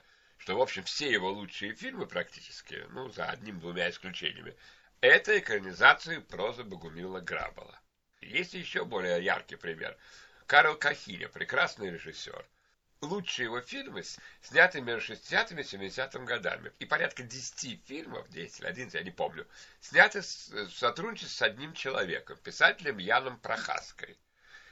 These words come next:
Среди этих фильмов абсолютно выдающиеся работы некоторые, просто выдающиеся. "Да здравствует республика", один из лучших фильмов о войне, снятых в Европе,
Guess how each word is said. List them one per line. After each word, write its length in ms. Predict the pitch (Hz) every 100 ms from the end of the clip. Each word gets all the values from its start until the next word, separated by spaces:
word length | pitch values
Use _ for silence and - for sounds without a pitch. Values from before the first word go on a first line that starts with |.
| -
Среди 200 | 113 135
этих 260 | 165 -
фильмов 380 | - 220 190 -
абсолютно 500 | 110 - 127 190 185
выдающиеся 920 | 151 147 147 156 101 - 73 69 78
работы 460 | 80 80 76 - -
некоторые, 440 | 73 - - -
просто 400 | - 139 156 -
выдающиеся. 760 | - - 82 71 - - - - - - -
"Да 100 | 98
здравствует 520 | 87 139 151 139 110
республика", 800 | 104 - 147 170 180 165 147 131 - _ _
один 380 | - 92 101 110
из 40 | 98
лучших 320 | 151 165 -
фильмов 320 | 131 143 117
о 60 | 104
войне, 380 | 95 101 135
снятых 400 | 170 110 120 131
в 60 | 104
Европе, 580 | 117 113 95 - 62